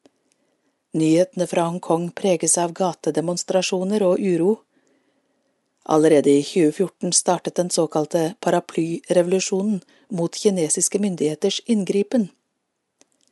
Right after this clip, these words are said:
På den tiden startet Ben Rogers, tidligere leder for Øst-Asia-seksjonen i den kristne menneskerettighetsorganisasjonen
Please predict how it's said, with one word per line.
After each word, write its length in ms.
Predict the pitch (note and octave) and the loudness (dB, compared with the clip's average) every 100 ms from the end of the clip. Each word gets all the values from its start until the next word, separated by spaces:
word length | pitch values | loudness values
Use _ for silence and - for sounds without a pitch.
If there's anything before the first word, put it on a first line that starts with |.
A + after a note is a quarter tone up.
| _ _ _ _ _ _ _ _ _ _ - | _ _ _ _ _ _ _ _ _ _ 0
På 80 | A3+ | 4
den 240 | C4 C#4 | 4 2
tiden 240 | F#3+ F3 F3+ | 0 0 -2
startet 460 | - F3+ - - | 0 0 0 -2
Ben 160 | F3 E3+ | -2 0
Rogers, 560 | C#3+ - E3 D#3 - - _ | -2 0 -2 -2 -4 -8 _
tidligere 560 | - G#3+ F3 F#3 F#3 G3 | -2 -2 0 0 2 2
leder 240 | F3+ D#3+ | 2 0
for 240 | - G3 | 0 0
Øst-Asia-seksjonen 1300 | G#3+ - - D#3+ D#3+ - F3+ - F#3+ - G3 G#3+ A#3 | 0 -4 -6 -4 -2 0 -2 -2 -2 -2 0 2 0
i 160 | - F3+ | 0 -2
den 160 | G3+ | -2
kristne 400 | - A3 - - | 0 2 0 0
menneskerettighetsorganisasjonen 1700 | G3+ F#3+ - E3 D#3 F3 F3 - F#3+ F#3 F#3+ F#3+ F#3+ G3+ G3 A3 | -2 0 0 -2 -2 -2 -2 -2 -4 -4 -4 -2 -2 -2 0 0